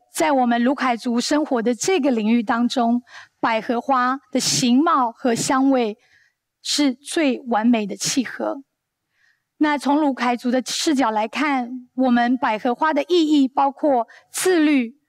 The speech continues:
自爱、慷慨、坚毅、勇敢以及关怀这样的一个品格。那佩戴的资格因为性别的不一样，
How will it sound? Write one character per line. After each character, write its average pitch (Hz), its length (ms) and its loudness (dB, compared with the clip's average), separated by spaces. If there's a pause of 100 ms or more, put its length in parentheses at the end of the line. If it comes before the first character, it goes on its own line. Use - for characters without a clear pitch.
(220)
自 277 280 0
爱、 233 400 -4 (360)
慷 311 400 0
慨、 214 360 -6 (320)
坚 311 440 0
毅、 269 420 0
勇 247 380 4
敢 220 280 -2 (400)
以 247 120 0
及 247 220 0
关 262 300 2
怀 226 320 -2 (220)
这 269 200 2
样 247 140 0
的 220 80 -4
一 220 120 -4
个 226 120 -2
品 208 340 -4
格。 220 380 -6 (1000)
那 302 240 0
佩 349 340 -2
戴 302 180 0
的 262 100 0
资 294 220 -4
格 254 160 0
因 294 220 2
为 277 200 0
性 311 320 0
别 240 140 2
的 233 80 -2
不 254 220 0
一 226 60 2
样， 233 300 -2